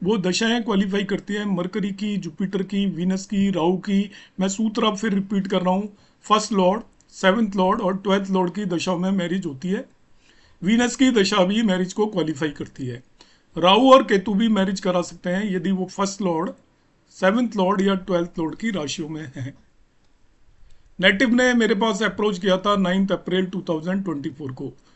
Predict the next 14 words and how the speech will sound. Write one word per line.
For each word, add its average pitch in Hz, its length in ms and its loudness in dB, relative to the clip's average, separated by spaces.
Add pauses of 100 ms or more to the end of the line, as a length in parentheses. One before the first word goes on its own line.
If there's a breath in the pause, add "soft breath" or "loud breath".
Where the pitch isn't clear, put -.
(200 soft breath)
तो 185 80 0
मैं 202 120 0
उसके 214 360 -4
आसपास 190 500 0
के 226 120 0
पीरियड 180 380 -2
पर 170 160 2
ही 175 120 0
इसको, 196 480 0 (360 loud breath)
कुंडली 190 340 2
को 170 180 0
एनालाइज 170 420 0
करूंगा 143 360 -6
फर्दर। 131 360 -10